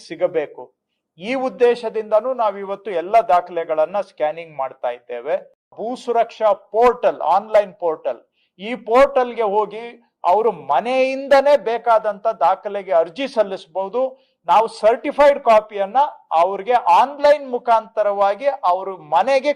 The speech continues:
ಕಳಿಸ್ಕೊಡ್ತೇವೆ, ಆನ್‌ಲೈನ್ ಮುಖಾಂತರ ಡೆಲಿವರಿ ಮಾಡ್ತೇವೆ. So ಈ ಸೇವೆಯನ್ನು ಕೂಡ ನಾವು ಜುಲೈನಿಂದ ಈಗ ರಾಜ್ಯಾದ್ಯಂತ ಎಲ್ಲ ತಾಲೂಕುಗಳಲ್ಲಿ ಈ ಸೇವೆಯನ್ನ ಕೊಟ್ಟಿದ್ದೇವೆ. ಜನನೂ ಕೂಡ ಇದನ್ನ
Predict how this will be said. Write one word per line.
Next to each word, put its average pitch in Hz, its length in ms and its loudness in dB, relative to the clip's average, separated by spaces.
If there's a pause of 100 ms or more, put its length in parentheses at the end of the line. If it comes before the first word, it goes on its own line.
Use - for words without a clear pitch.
ಕಳಿಸ್ಕೊಡ್ತೇವೆ, 143 600 -4 (140)
ಆನ್‌ಲೈನ್ 170 420 0
ಮುಖಾಂತರ 135 460 -4 (500)
ಡೆಲಿವರಿ 170 400 -2 (100)
ಮಾಡ್ತೇವೆ. 123 440 -8 (460)
So 247 100 4 (240)
ಈ - 20 -4 (180)
ಸೇವೆಯನ್ನು 240 520 0 (100)
ಕೂಡ 220 100 -2 (180)
ನಾವು 208 120 2 (140)
ಜುಲೈನಿಂದ 214 560 0 (460)
ಈಗ 165 60 -4 (180)
ರಾಜ್ಯಾದ್ಯಂತ 208 760 2 (580)
ಎಲ್ಲ 220 180 -2 (180)
ತಾಲೂಕುಗಳಲ್ಲಿ 196 840 0
ಈ 165 60 -12 (100)
ಸೇವೆಯನ್ನ 180 460 -4 (140)
ಕೊಟ್ಟಿದ್ದೇವೆ. 196 540 -2 (520)
ಜನನೂ 269 380 4 (120)
ಕೂಡ 269 140 2 (120)
ಇದನ್ನ 226 260 -4